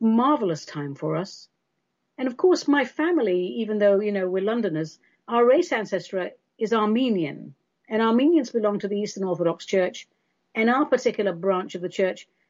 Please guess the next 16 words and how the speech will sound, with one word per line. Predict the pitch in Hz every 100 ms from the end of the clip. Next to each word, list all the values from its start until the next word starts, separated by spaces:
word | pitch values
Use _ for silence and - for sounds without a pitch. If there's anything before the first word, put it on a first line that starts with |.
| _
celebrates | - 311 285 196 196
Christmas | - 214 214 208 - -
on | 214
the | 233
sixth | 220 202 -
of | 208
January. | 220 277 294 180 139 - _ _ _ _ _ _ _ _ _ _ - _
So | - 220
we | 226
would | 311 330
celebrate | - 339 302 220 233
Christmas | 214 220 185
Eve | 170 202 - _ _
and | 208 202
Christmas | 208 - 175 -
Day | 214 202 110 113